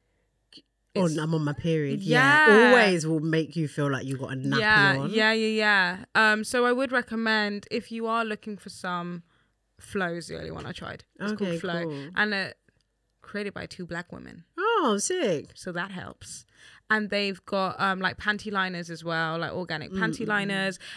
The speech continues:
Speaker 2: And they got, like, ultra thin pads as well.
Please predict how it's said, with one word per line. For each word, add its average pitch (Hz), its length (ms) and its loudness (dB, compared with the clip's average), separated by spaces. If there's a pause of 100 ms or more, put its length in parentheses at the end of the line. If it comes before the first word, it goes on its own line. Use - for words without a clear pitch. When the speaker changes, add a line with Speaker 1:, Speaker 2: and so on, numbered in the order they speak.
Speaker 2:
And 220 100 0
they 233 60 2
got, 240 140 2
like, 233 200 2
ultra 226 320 0
thin 233 380 -4
pads 165 480 -4
as 175 180 -12
well. 120 500 -6